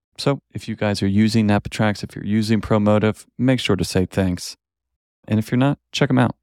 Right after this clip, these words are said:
I'm sure they could help you out. Did you know Napatrax has on-site training plus six days a week support? It all starts when a local representative meets you to learn more about your business and how you run it.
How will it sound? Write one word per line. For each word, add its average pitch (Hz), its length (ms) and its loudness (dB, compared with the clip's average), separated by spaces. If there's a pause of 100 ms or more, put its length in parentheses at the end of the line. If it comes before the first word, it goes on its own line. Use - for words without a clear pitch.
I'm 120 60 -10
sure - 180 0
they 92 120 0
could 92 100 0
help 95 180 -2
you 92 120 -2
out. 90 160 -4 (600)
Did 202 160 -2
you 285 80 2
know 175 220 4
Napatrax 135 680 0
has 107 220 -4
on-site 110 480 0
training 110 380 0
plus - 240 -6
six - 320 -6
days 104 240 0
a 104 60 2
week 101 220 -2
support? 104 440 -4 (340)
It 113 120 2
all 190 160 2
starts 151 280 -2
when 113 100 -2
a 104 40 2
local 104 380 0
representative 104 680 -2
meets 110 360 -4
you 131 360 0 (220)
to 107 100 -2
learn 107 260 2
more 143 180 0
about 135 320 -2
your 135 100 0
business 107 580 -2
and 92 140 -4
how 95 160 0
you 98 180 2
run 101 220 2
it. - 160 -6